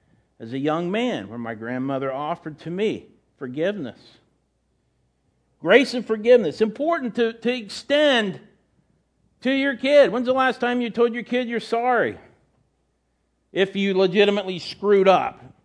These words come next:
and it's your fault. "Sorry, kid. Hmm, Dad messed that one up."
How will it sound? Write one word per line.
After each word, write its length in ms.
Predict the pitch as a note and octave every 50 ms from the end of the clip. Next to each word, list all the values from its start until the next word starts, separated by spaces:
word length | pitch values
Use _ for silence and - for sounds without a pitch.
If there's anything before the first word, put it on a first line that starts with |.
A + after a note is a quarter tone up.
| _ _ -
and 80 | C#3 D3
it's 200 | D3 C3 - -
your 240 | A3 A#3 C4 C#4
fault. 640 | - - - A#3+ A3 G3+ F#3+ E3 C3 A2+ - - - _ _ _ _ _ _ _ _ _ _ _ _ _ _ _ _ _ _ _
"Sorry, 300 | - A2+ A2 A2+ A2+ A2
kid. 480 | - - - G2+ G#2+ A2 A2+ A2 G#2 -
Hmm, 580 | G#2+ A2 A2+ A2+ A2 A2 A2+ A2+ A2+ A2+ A2 G#2+
Dad 260 | A#2+ C3 C3+ C3 B2+
messed 240 | C3 C3 C3 - -
that 180 | C3+ C3 B2
one 140 | B2 B2 A#2
up." 220 | A#2 A2+ A2 -